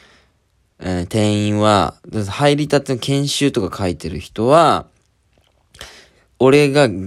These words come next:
そのお釣りを、その自分でやってるのに、でも待ちがち。うん。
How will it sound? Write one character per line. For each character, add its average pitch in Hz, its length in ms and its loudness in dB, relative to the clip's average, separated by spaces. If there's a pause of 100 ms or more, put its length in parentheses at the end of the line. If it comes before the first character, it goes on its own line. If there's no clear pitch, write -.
(100)
そ 117 100 -2
の 104 220 0
お 104 60 -2
釣 139 200 -2
り 143 60 4
を、 139 220 6 (840)
そ 117 140 -6
の 113 100 -2
自 107 220 -4
分 156 240 2
で 156 80 6
や 143 140 6
っ 143 60 -12
て - 280 2
る 151 120 2
の 120 360 0 (720)
に、 160 440 2 (360)
で 131 80 4
も 110 60 4
待 123 400 2
ち - 20 4
が 120 100 2
ち。 127 300 -2 (340)
う 104 100 -6
ん。 101 360 -2